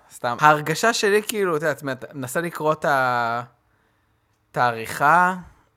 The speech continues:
אז, אז אולי, אה, דשון, אני איכשהו מרגיש שהוא מקבל הרבה מאוד זמן מסך,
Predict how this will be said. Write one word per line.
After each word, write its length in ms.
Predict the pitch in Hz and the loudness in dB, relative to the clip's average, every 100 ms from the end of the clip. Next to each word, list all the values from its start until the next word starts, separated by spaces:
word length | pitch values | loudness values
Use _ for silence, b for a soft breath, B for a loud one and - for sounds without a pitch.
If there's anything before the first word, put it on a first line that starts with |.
| _ | _
אז, 280 | 131 127 123 _ - | -12 -12 -14 _ -16
אז 140 | 123 | -10
אולי, 280 | 123 127 131 | -4 -2 -2
אה, 440 | 131 127 123 123 | -2 -2 -2 -4
דשון, 580 | 117 113 - 139 135 135 - - | -6 -10 -6 -4 -2 -6 -10 -12
אני 140 | 123 120 - _ _ 165 | -10 -10 -16 _ _ -6
איכשהו 280 | 170 196 | -4 -2
מרגיש 300 | 175 147 151 | -4 -4 -6
שהוא 80 | 160 | -8
מקבל 300 | 139 131 139 | -6 -2 -2
הרבה 220 | 127 131 | 0 -2
מאוד 200 | 131 127 | -2 -6
זמן 200 | 127 123 | -6 -8
מסך, 500 | 117 117 139 151 - | -8 -6 -4 -4 -6